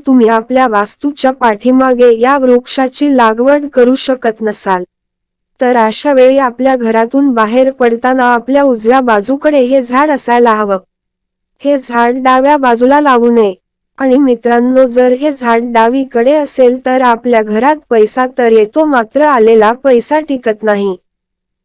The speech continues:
तसेच या झाडाखाली कोणत्याही प्रकारचे सांडपाणी जाणार नाही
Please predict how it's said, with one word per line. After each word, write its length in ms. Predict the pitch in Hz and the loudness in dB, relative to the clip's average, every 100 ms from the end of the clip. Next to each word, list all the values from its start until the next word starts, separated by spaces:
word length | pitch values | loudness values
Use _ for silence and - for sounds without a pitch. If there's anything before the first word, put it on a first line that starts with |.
| - | -6
तसेच 420 | 277 262 269 269 | -6 -2 -2 -2
या 100 | 254 | -4
झाडाखाली 640 | 240 247 226 247 247 262 277 | -4 -2 -2 -2 -2 -2 -2
कोणत्याही 600 | 285 262 240 240 277 269 | 0 2 2 0 -2 -2
प्रकारचे 680 | 294 254 226 226 226 254 254 | -2 -4 -2 -2 -2 -2 -4
सांडपाणी 760 | 262 220 214 240 262 262 302 | -2 -2 -2 -2 0 0 0
जाणार 420 | 269 233 220 247 | -2 -2 0 -2
नाही 320 | 240 220 233 | -2 -2 -4